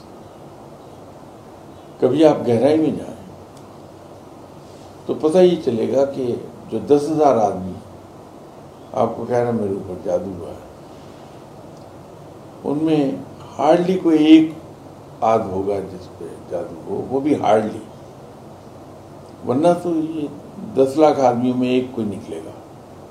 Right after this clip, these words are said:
जिस पे जादू हुआ होगा। इसमें फौरी तौर पे हम ये कहते हैं, अगर समझाने की कोशिश करें आप किसी को कि "भाई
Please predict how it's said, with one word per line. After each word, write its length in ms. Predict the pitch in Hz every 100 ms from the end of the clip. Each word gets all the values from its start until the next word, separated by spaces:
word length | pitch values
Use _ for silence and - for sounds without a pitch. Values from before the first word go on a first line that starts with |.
| - 110
जिस 120 | 98
पे 160 | 101
जादू 260 | 90 90 -
हुआ 180 | - -
होगा। 80 | - - - - - - - - - - - - - - - - - - - - - - - - - - - - - - - - - - - - - - - - - - - - - - - - - - 147
इसमें 440 | 135 165 156 147
फौरी 380 | - 151 156 156
तौर 240 | 143 120
पे 180 | - 110
हम 140 | 104 95
ये 120 | 95
कहते 300 | 90 87 95
हैं, 80 | 101
अगर 200 | 110 -
समझाने 500 | - 107 101 123 135
की 80 | 131
कोशिश 420 | 127 123 123 -
करें 380 | 113 110 92 - - - - - - -
आप 200 | 95 - 107
किसी 220 | 98 95
को 120 | 95 - - - - - - - - - - - - - - - - - - - - - - - - - - - - - - - - -
कि 120 | 101 101
"भाई 200 | 104